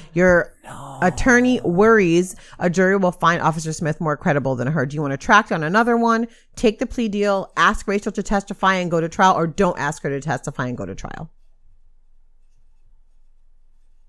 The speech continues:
Speaker 2: She's in jail on drug charges.
Speaker 1: Yep.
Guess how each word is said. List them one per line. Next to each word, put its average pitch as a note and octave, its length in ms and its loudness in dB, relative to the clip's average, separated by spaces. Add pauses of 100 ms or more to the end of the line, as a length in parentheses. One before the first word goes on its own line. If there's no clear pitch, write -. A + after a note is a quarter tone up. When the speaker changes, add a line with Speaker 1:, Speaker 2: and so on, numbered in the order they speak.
(540)
Speaker 2:
She's - 280 -8
in C3 280 0
jail A#2 280 2
on G2+ 140 -2
drug F#2+ 280 -6
charges. E2+ 440 -14
Speaker 1:
Yep. G3 240 0